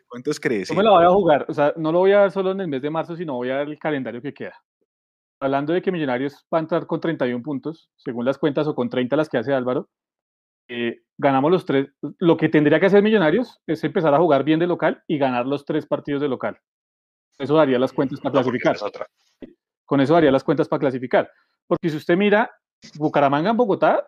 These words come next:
Speaker 2: Millonarios deberían ponerse a Bucaramanga.
Speaker 1: Ujú.
Speaker 2: Eh, eh, al Tolima, el Tolima, como pueda que juegue un buen partido, pueda que juegue un partido de los que sabe jugar a veces, deja más dudas que certezas y Millonarios en una de esas lo puede superar. Además,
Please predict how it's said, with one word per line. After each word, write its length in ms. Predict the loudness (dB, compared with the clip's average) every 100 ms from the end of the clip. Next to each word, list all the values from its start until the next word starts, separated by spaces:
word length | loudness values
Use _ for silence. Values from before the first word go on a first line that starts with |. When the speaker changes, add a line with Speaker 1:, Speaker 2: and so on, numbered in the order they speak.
| -6
Speaker 2:
Millonarios 460 | -4 0 0 0
deberían 400 | 2 2 4 2
ponerse 280 | 0 -4 -2
a 40 | -4
Bucaramanga. 520 | -2 -4 -6 -10 _ _ _ _
Speaker 1:
Ujú. 420 | -10 -6 -4 -6 -8 _ _ -10
Speaker 2:
Eh, 260 | -8 -8 -12 _ _ _ _ _ _
eh, 300 | -8 -6 -4 0
al 160 | 0
Tolima, 420 | 4 4 4 2 -2 -10 -8
el 140 | -6 -2
Tolima, 600 | 0 0 0 0 -2 -6
como 300 | -4 -2 -2
pueda 260 | 2 4 4
que 140 | 2
juegue 200 | 2 4
un 120 | 2 4
buen 180 | 2
partido, 520 | 2 0 0 0 0 0
pueda 200 | 0 0
que 140 | -2
juegue 220 | -4 -4
un 80 | -4
partido 400 | -2 -2 0 0
de 40 | 0
los 140 | -4
que 120 | -6
sabe 200 | -4 -2
jugar 280 | -2 0 0
a 80 | 2
veces, 420 | 0 0 -6 -10 _ _ _ _ _ -8
deja 200 | -4 0
más 180 | 2
dudas 220 | 2 2 2
que 100 | 0
certezas 580 | 0 0 0 0 -6 _
y 100 | -8
Millonarios 500 | -4 -2 0 0 -2
en 140 | -2 -2
una 180 | -2
de 60 | -2
esas 260 | -2 -4 -4
lo 120 | -6
puede 160 | -4 -4
superar. 340 | -2 2 2
Además, 440 | 4 4 2 -2